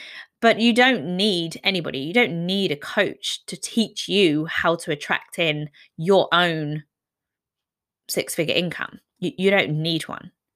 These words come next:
You can have one, um, and you may enjoy having one if you find the right one and you connect with them energetically. It can be really powerful, but it does, but they're not gonna, they're not gonna be the ones that help you get to six figures. You don't need them, and don't let anyone tell you that you do.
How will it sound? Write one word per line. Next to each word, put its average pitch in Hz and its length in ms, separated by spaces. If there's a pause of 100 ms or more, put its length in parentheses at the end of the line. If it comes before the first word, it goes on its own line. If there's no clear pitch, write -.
(140)
You 254 120
can - 80
have 190 260
one, 147 300 (560)
um, 165 200
and 180 140
you 180 60
may 170 140
enjoy 165 260
having 196 340
one 127 160
if 160 140
you 165 60
find 170 260
the 156 60
right 170 200
one 139 220
and 156 160
you 151 80
connect 160 420
with 156 140
them 147 160
energetically. 151 600
It - 80
can 220 120
be 226 80
really 226 180
powerful, - 600 (440)
but 202 100
it - 60
does, 233 140 (140)
but 220 220
they're 233 140
not 247 160
gonna, 208 300
they're 254 100
not 277 160
gonna 214 140
be 196 100
the 180 80
ones 165 320
that - 160
help - 320
you 165 60
get - 160
to - 60
six - 260
figures. - 320
You 165 60
don't 170 180
need - 160
them, - 200 (480)
and 196 80
don't 214 140
let 233 100
anyone 180 240
tell 175 160
you 160 140
that - 140
you - 60
do. 131 200